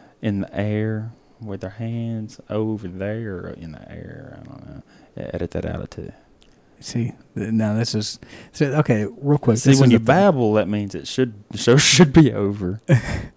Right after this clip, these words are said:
Speaker 2: No, this is the thing. I wanna explain why we haven't done show, why we haven't gotten things out. The fact is, we haven't recorded in, like, eight months.
Speaker 1: Right.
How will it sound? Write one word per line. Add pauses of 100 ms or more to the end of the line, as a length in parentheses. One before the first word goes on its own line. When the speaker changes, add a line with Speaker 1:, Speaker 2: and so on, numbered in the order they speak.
(100)
Speaker 2:
No,
this
is
the
thing. (340)
I
wanna
explain
why
we
haven't (180)
done
show, (220)
why
we
haven't (420)
gotten
things
out. (160)
The
fact
is, (840)
we
haven't
recorded
in,
like,
eight
months. (420)
Speaker 1:
Right.